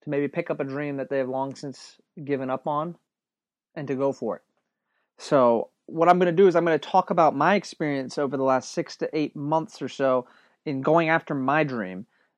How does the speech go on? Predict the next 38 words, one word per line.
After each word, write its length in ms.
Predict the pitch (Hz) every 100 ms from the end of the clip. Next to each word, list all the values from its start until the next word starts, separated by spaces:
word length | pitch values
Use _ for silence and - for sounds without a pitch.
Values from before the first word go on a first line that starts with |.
| _
and 340 | 139 131 127 123
what 140 | 135
it 100 | 139
looked 240 | 139 131 -
like, 320 | 123 120 120 _
and 100 | 139
hopefully 320 | 135 147 165
give 160 | 147 156
some 140 | 151
perspective 580 | 135 131 - 151 143 156
and 100 | 131
insight 500 | 131 143 135 127 - -
into 160 | 135 127
someone 400 | - 147 139 131
that 220 | 123 - _ _ _ _ -
isn't 240 | 156 170
yourself, 420 | 131 117 180 165 - _ _ _ _ _ _ _
so 180 | - 147
that 340 | 135 131 -
you 120 | 160
can 140 | 147 143
realize 440 | 147 147 143 139
that, 180 | 139 113
hey, 160 | 156 156
maybe 260 | 139 143
I'm 120 | 135
not 220 | 135 131 -
so 220 | 151 127
different 520 | 117 143 139 127 - _ _ _ _ _ _ _
from 600 | - 131 120 117 107 92 _ _ _ _ _ _ -
everyone 300 | 127 120 110
else. 300 | 104 - -
Maybe 280 | 120 123 123
this 200 | 117 120
is 140 | 127
normal 540 | 123 117 123 120 113 -
feeling 460 | 127 120 110 101 95
of 160 | 90